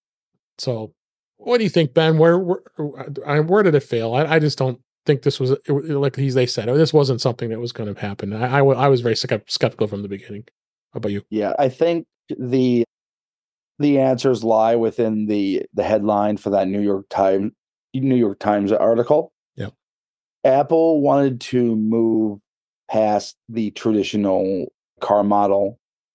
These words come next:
Speaker 2: They wanted to go to something innovative, something vo-, voice controlled. And we're at a point where between laws and technology, that just can't happen right now.
Speaker 1: Yep. Oh,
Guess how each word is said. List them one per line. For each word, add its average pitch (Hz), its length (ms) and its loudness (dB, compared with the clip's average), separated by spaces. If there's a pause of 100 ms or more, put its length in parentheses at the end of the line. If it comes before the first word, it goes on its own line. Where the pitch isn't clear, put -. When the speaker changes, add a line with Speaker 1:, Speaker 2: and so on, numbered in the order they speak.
(120)
Speaker 2:
They 117 140 4
wanted 113 320 2
to 117 60 -8
go 113 200 2
to 107 100 -4
something 104 640 -2 (140)
innovative, 110 800 2
something 104 400 -2
vo-, 98 260 0 (100)
voice 110 280 2
controlled. 110 720 0 (720)
And 117 640 0 (180)
we're 131 280 2
at 127 100 4
a 120 80 2
point 113 600 -6
where 98 720 0 (680)
between 110 800 -2 (220)
laws 107 640 2
and 107 120 -4
technology, 113 880 0 (800)
that 120 320 0
just - 200 -4
can't 104 220 -2
happen - 340 -4
right 62 200 -6
now. - 140 -10 (340)
Speaker 1:
Yep. 127 160 -10 (960)
Oh, - 160 -6